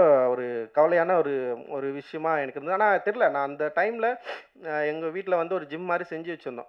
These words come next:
இந்த இடத்துல உட்காந்து ஒரு இருட்டுல வந்து நான் தனியா உட்காந்து யோசிச்சுட்டு இருந்தேன். But ஆனா அதுக்கப்புறம் வந்து நான் எப்படி அதுலேருந்து மீண்டு வந்தேன்னு எனக்கு தெரியல. வெறும் அந்த நிமிஷம் மட்டும் எனக்கு ஞாபகம் இருக்கு.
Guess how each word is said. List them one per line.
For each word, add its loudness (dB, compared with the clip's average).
இந்த -8
இடத்துல -4
உட்காந்து -2
ஒரு -6
இருட்டுல -10
வந்து -2
நான் -4
தனியா -6
உட்காந்து -8
யோசிச்சுட்டு -14
இருந்தேன். -10
But -2
ஆனா 4
அதுக்கப்புறம் 2
வந்து -2
நான் -2
எப்படி -2
அதுலேருந்து -4
மீண்டு -6
வந்தேன்னு -6
எனக்கு -6
தெரியல. -4
வெறும் -2
அந்த -4
நிமிஷம் -6
மட்டும் -2
எனக்கு -8
ஞாபகம் 0
இருக்கு. -6